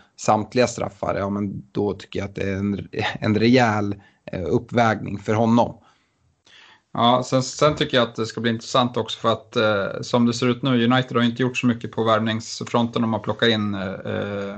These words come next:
Speaker 2: en spelare. Eh, och, eh, liksom om det här, för Fernandes såg lite sliten ut i slutet av förra säsongen. Och, eh, nu ska det spelas tajt med matcher och Champions League.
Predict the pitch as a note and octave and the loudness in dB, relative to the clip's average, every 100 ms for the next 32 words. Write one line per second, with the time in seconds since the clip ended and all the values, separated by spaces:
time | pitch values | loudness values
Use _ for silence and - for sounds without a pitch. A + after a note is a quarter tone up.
0 | A2+ - A2+ - A2 G#2 G#2 B2 - - | -8 -2 -2 0 0 2 2 -2 -10 -20
1 | - - _ _ - G2+ G2 F#2+ F#2 F#2+ | -20 -20 _ _ -6 -2 0 2 0 -2
2 | - A2+ G2+ - _ _ G#2+ G2+ G2+ G2 | -2 0 0 -4 _ _ 2 4 6 4
3 | G#2+ - A2 A2 - G#2+ G#2+ A2 G#2+ G#2 | -2 -4 -2 -2 0 0 2 4 4 4
4 | G2+ G2 - - - A2 A#2+ A#2 A#2 A2+ | 4 2 -4 -12 -4 0 2 4 4 4
5 | A2 C#3+ B2 G2+ G2+ - G2+ G2 G2+ _ | 2 4 4 2 -4 -2 0 -2 -6 _
6 | E3+ - - - A#2 C3 G#2+ F#2 G2 F#2+ | -16 -14 -10 -4 -2 0 0 -2 -4 -4
7 | F#2+ - G2 G2+ G2 - A2+ - F#2+ F#2 | -4 -4 -4 -4 -2 2 2 0 -4 -2
8 | F2+ F2+ - G#2+ G2 - _ - F#2+ G2 | -6 -8 -6 -4 -4 -10 _ -4 -2 -2
9 | G2 A2 A2+ G#2 - G#2 G2+ G2 G#2 G2+ | 0 0 0 0 0 2 2 2 0 2
10 | G2+ - - - _ _ _ - C3 A#2 | 2 0 -8 -12 _ _ _ 0 2 4
11 | A#2 A2 G#2+ - A2 G#2+ G2+ - A2 - | 2 -2 -2 -4 -4 -4 -6 -8 -8 -6
12 | A2 G#2+ A2 | -4 -4 -4